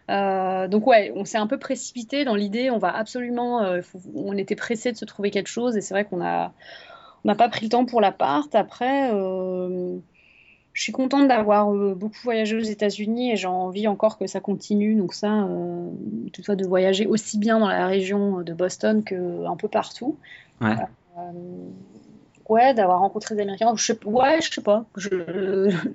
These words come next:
Speaker 1: je suis plutôt, ouais, c'est plutôt les débuts, mais je me dis, bon, c'est des erreurs de, de, de gens qui arrivent.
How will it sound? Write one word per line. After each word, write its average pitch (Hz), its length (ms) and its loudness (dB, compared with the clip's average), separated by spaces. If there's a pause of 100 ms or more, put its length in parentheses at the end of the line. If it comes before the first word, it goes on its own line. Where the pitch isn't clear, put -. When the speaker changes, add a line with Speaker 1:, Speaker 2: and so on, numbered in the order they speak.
(880)
Speaker 1:
je - 60 -14
suis 214 140 -6
plutôt, 233 300 -2
ouais, 233 360 4
c'est 240 140 -2
plutôt 220 240 -2
les 226 140 2
débuts, 214 580 0
mais 190 140 2
je 180 80 -2
me 196 100 2
dis, 208 140 -4
bon, 208 180 -2
c'est 208 140 -6
des 185 180 -2
erreurs 202 240 2
de, 180 600 0
de, 180 240 0
de 180 160 -2
gens 196 160 0
qui - 160 -4
arrivent. 196 340 0